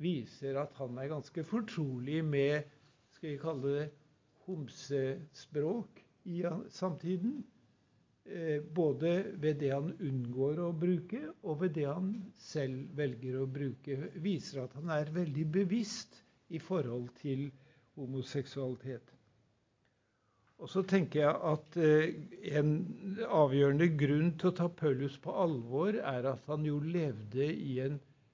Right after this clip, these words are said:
bykultur hvor, eh, seksualitet var et veldig nærværende og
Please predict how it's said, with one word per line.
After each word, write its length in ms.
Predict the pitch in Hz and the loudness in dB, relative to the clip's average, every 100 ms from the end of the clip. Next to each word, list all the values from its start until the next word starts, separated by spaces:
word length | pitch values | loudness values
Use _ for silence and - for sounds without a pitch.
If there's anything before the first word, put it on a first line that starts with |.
| _ _ _ _ _ _ | _ _ _ _ _ _
bykultur 1300 | 135 123 151 139 139 139 160 156 - 180 190 240 196 - _ _ 131 | -16 -4 -2 0 -2 2 2 2 2 4 4 4 0 -10 _ _ -6
hvor, 240 | 131 143 | -2 0
eh, 720 | 151 156 160 151 - - - | 0 0 -2 -2 -6 -6 -8
seksualitet 1120 | - 156 143 - 151 147 160 - 139 135 147 - | -8 -8 -8 -4 -4 -2 -4 -6 -4 -2 -2 -8
var 360 | 131 123 127 131 | -8 -4 -4 -2
et 240 | 135 - | -2 -2
veldig 500 | 147 120 110 127 131 131 - _ _ - | -2 -2 0 0 0 -2 -20 _ _ -4
nærværende 920 | 139 127 123 120 135 131 127 127 147 | 0 2 0 0 4 4 4 4 4
og 160 | 156 147 | 4 0